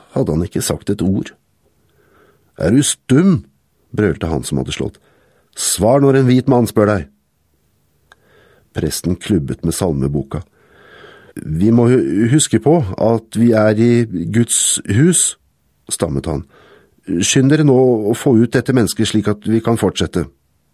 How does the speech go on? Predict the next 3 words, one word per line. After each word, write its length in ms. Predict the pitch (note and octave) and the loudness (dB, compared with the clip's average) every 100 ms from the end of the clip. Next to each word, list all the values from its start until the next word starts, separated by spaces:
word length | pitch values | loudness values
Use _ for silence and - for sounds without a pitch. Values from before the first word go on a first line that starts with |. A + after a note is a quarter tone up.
| _ _ _ _ _ _ _ _ _ _ _ _ _ _ _ _ | _ _ _ _ _ _ _ _ _ _ _ _ _ _ _ _
Kirketjeneren 680 | - A2 - - F#2 F2 G2+ | -4 -4 -4 -6 -2 0 0
åpnet 340 | E2 - E2+ - | -2 -4 -4 -2
døra, 320 | D#2 D2 | -2 -2